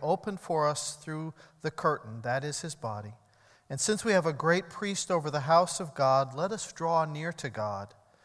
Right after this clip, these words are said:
with a sincere heart and with the full assurance that faith brings, having our hearts sprinkled to cleanse us from a guilty conscience,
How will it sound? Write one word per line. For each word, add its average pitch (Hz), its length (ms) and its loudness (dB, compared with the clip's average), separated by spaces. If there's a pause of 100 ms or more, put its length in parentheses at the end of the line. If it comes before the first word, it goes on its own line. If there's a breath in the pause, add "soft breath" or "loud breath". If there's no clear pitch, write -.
(260 soft breath)
with 160 140 -4
a 180 80 2
sincere 214 640 2
heart 151 340 10
and 143 180 -6
with 156 120 -6
the 151 100 -4
full 214 360 2
assurance 156 600 0
that 135 120 -8
faith 143 400 -6
brings, 120 500 -6 (400 soft breath)
having 196 260 8
our 180 80 10
hearts 175 340 8
sprinkled 180 600 0
to 147 120 -6
cleanse 196 480 -2
us 156 140 -2
from 151 180 -6
a 147 80 -2
guilty 156 360 -6
conscience, 131 720 -8